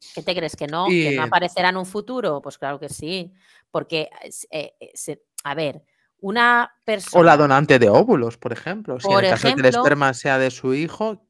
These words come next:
Speaker 2: ¿quién es la madre?
Speaker 1: Por ejemplo. Claro. Claro, es que al final juegan con personas que, que, que, que tienen necesidades económicas.
Speaker 2: Hmm.
Speaker 1: Que una necesidad económica no significa que, que a lo mejor,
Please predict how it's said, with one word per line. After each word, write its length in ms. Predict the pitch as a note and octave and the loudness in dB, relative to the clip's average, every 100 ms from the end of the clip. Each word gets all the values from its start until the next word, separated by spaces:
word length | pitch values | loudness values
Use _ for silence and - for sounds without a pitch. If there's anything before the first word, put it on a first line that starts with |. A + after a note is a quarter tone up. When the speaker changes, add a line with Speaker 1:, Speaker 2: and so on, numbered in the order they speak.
| - | -6
Speaker 2:
¿quién 160 | C#3+ | -4
es 140 | C3 C3 | -2 -4
la 120 | C#3+ | -6
madre? 440 | F#3+ F3+ A#2+ A2 - _ _ _ _ | -4 -6 -8 -12 -18 _ _ _ _
Speaker 1:
Por 180 | - D#3 | -8 -6
ejemplo. 640 | C#3 - D3+ D3+ D3 - _ _ _ _ _ _ _ _ _ | -6 -8 -10 -10 -14 -14 _ _ _ _ _ _ _ _ _
Claro. 580 | - E3 D3 B2+ A#3 - _ _ _ _ _ _ _ _ _ _ _ _ _ | -4 -4 -2 -4 -6 -10 _ _ _ _ _ _ _ _ _ _ _ _ _
Claro, 420 | - B3 B3+ C4 C#4+ | 0 2 4 2 0
es 220 | F3 F#3 | -2 -2
que 180 | C4+ - | -2 2
al 160 | G#3+ G3+ | 0 0
final 640 | - D#3+ D#3 A#3+ E4+ _ _ _ _ _ _ _ _ _ | -8 -4 0 -2 -4 _ _ _ _ _ _ _ _ _
juegan 480 | - G3 G3 A#3+ C#4+ | -8 -2 2 2 0
con 240 | C#4 A#3 | -6 -2
personas 800 | G3+ F3+ - A#3 A#3+ D4+ A4 - - | -4 -4 -6 -6 -4 -8 -10 -16 -10
que, 320 | D3+ C#3+ A2+ | -8 -8 -10
que, 260 | - C3 - | -10 -12 -10
que, 260 | C#3+ A#2+ | -10 -10
que 100 | A#2 | -10
tienen 260 | C3 D3+ A3+ | -10 -8 -6
necesidades 760 | B3 D#3 C#3+ C#3 C#3+ A#3+ - | -6 -8 -10 -6 -4 -2 -4
económicas. 880 | E3 C#3+ C#3 C3 C3 A#2+ C3 B2 - _ _ - | -8 -10 -10 -10 -14 -12 -10 -10 -12 _ _ -20
Speaker 2:
Hmm. 280 | C3+ C#3 _ _ _ | -20 -20 _ _ _
Speaker 1:
Que 120 | - D#3 | -4 -2
una 180 | E3 | -2
necesidad 420 | G#3 G#3+ A3 A3+ G#3 | -4 -6 -6 -2 -2
económica 460 | A3 G#3+ A#3 C4+ | -2 -6 -8 -8
no 140 | D4 A3+ | -6 -6
significa 640 | G#3+ F3+ E3 E3 F3+ - | -8 -10 -10 -6 -4 -4
que, 300 | E3+ D#3 D3+ | -6 -6 -6
que 80 | D#3 | -4
a 40 | |
lo 80 | D#3+ | -4
mejor, 460 | D#3 C#3+ E3+ D#3+ | -4 -6 -4 -4